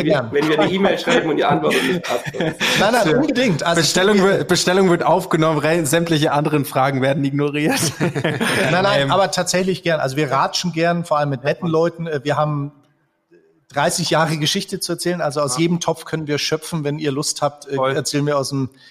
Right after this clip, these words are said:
Speaker 3: Ja, ja.
Speaker 2: Nähkästchen,
Speaker 3: Ja, bitte.
Speaker 2: äh, seit den achtziger Jahren bis heute, ähm, egal zu was. Sehr gern. Also haben wir, haben wir Lust.
Speaker 3: Wir können ja auch, wie gesagt, also einen Termin muss man, den, den finden wir auch, aber wir sagen immer so, wir laden euch nächstes Jahr wieder ein, wenn man dann auch wieder ein Jahr Sprung hat.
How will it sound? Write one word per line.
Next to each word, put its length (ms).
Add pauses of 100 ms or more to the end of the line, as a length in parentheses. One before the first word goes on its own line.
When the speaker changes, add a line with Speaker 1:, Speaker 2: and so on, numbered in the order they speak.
(220)
Speaker 3:
Ja, 180 (340)
ja. 120 (280)
Speaker 2:
Nähkästchen, 840
Speaker 3:
Ja, 80
bitte. 180
Speaker 2:
äh, 40
seit 300
den 120
achtziger 340
Jahren 240
bis 180
heute, 380
ähm, 360 (300)
egal 320
zu 140
was. 380
Sehr 160
gern. 320
Also 220
haben 100
wir, 320
haben 80
wir 60
Lust. 160
Speaker 3:
Wir 100
können 180
ja 120
auch, 200
wie 60
gesagt, 360
also 260 (300)
einen 120
Termin 300
muss 140
man, 220
den, 160
den 160
finden 280
wir 140
auch, 200
aber 200
wir 140
sagen 220
immer 160
so, 260
wir 60
laden 240
euch 120
nächstes 360
Jahr 220
wieder 240
ein, 200
wenn 80
man 100
dann 100
auch 120
wieder 120
ein 100
Jahr 200
Sprung 360
hat. 160